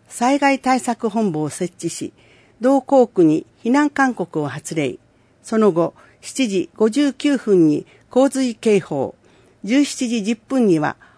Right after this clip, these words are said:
大雨特別警報、土砂災害などが発令され、河川の水位がみるみる上昇。市ホームページで水位カメラ映像を配信しました。避難勧告や指示は、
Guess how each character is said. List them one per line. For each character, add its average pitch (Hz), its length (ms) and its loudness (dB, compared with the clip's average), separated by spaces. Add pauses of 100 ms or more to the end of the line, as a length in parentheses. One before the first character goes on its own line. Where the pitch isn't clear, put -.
(120)
大 277 260 6
雨 277 200 2
特 247 240 -4
別 277 260 -2
警 233 220 0
報、 151 360 -4 (300)
土 185 100 -6
砂 254 160 0
災 220 300 0
害 165 260 -2 (260)
な 214 120 0
ど 247 120 0
が 214 120 2
発 190 260 -6
令 190 160 4
さ 170 180 -2
れ、 151 160 -4 (460)
河 233 160 -2
川 302 180 6
の 269 140 4
水 240 320 0
位 185 40 0
が 160 300 0
み 170 160 2
る 269 120 4
み 285 120 4
る 254 160 0
上 208 220 2
昇。 - 400 -4 (400)
市 220 360 -4
ホ 247 220 0
ー 262 40 2
ム 254 120 0
ペ 208 200 4
ー 185 40 2
ジ 165 120 -4
で 165 180 0 (320)
水 294 300 2
位 277 60 -2
カ 262 160 0
メ 254 120 0
ラ 247 120 4
映 247 220 2
像 190 240 2
を 143 60 -4
配 170 200 -2
信 165 220 2
し 165 140 -4
ま 156 120 0
し - 120 -18
た。 - 160 -6 (1080)
避 247 60 -2
難 294 220 4
勧 269 240 -2
告 - 240 -4
や 170 100 2
指 170 80 -8
示 190 280 -2
は、 151 200 -2